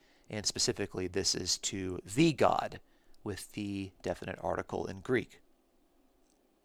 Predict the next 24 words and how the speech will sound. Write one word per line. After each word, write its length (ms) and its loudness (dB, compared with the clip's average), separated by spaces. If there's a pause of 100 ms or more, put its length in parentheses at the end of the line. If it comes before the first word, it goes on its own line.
Now, 240 4 (880)
we 100 -2
need 240 4
to 80 -2
talk 420 10
about 540 10
the 380 2
last 640 10
verse 580 6 (320)
of 100 4
Second 240 2
Corinthians, 640 0 (760)
which 160 4
has 240 12
been 180 4
used 640 2
to 160 -2
suggest 840 8 (360)
that 200 8
Paul 460 6
actually 440 6
does 500 12
believe 680 4 (340)
in 480 2